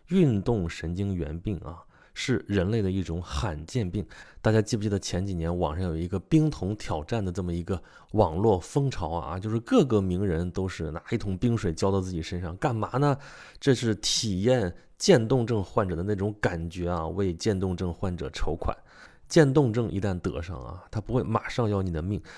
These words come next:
但是啊，它会进行性的发展，这个病变的过程就像活人被渐渐冻住一样，直到身体僵硬，失去生命。啊，我们知道著名的霍金，他得的就是渐冻症，最后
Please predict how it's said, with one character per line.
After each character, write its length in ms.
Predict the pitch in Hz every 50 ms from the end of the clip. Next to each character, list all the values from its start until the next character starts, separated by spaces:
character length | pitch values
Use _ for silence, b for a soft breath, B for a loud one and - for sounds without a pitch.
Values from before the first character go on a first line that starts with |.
| B B
但 160 | - 110 104 101
是 180 | 95 - 98
啊， 120 | 87 - - b b b b -
它 300 | - - - 113 117 110
会 260 | 104 - - 110 101
进 340 | 95 - - - 220 180 127
行 220 | 104 - - 92 101
性 220 | - 123 110 95
的 120 | 87 82 87
发 320 | - - - - - 104 101
展， 200 | 95 80 - 76
这 100 | 87 107
个 80 | 107 113
病 300 | - - - 175 143 117
变 120 | 127 135
的 80 | 123 120
过 300 | 113 - - 165 143 101
程 240 | - - 82 85 87
就 100 | - 113
像 240 | 98 - 95 87 B B B B
活 300 | - - - 98 101 110
人 180 | 110 98 92
被 160 | 92 - 95 90
渐 220 | - - 101 90
渐 160 | 92 90 85 85
冻 260 | - 131 120 87 82
住 180 | 80 76 69 78
一 100 | 76 76
样， 240 | 76 - 58 73 87 -
直 240 | - - 135 160 170
到 260 | 165 151 127 104 - B B B B B
身 280 | - - - 135 123 120
体 200 | 104 107 95 82
僵 260 | 78 - 107 98 98
硬， 180 | 98 98 90 78 - b b b b b
失 220 | - - - 101
去 160 | 90 - 82
生 260 | 80 - - 80 76 78
命。 160 | - - - - b b b b b b b b
啊， 160 | 90 85 87
我 120 | 76 73
们 80 | 78 80
知 100 | - 92
道 100 | 92 87
著 200 | 85 - 107 92
名 100 | 87 85
的 100 | 90 87
霍 300 | - - - - 104 92
金， 240 | 82 101 101 98 98
他 220 | - - 101 104
得 160 | 98 - 78
的 80 | 78 82
就 100 | 80 78
是 100 | - 82 80
渐 180 | - 90 73
冻 140 | 76 78 78
症， 160 | - - 60 -
最 140 | - 107
后 200 | 101 101 107 92